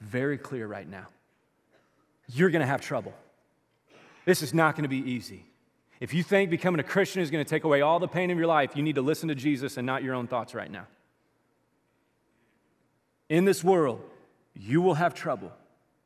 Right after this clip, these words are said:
but take heart, for I have overcome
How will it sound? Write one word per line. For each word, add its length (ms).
but 160
take 680
heart, 800
for 220
I 240
have 280
overcome 680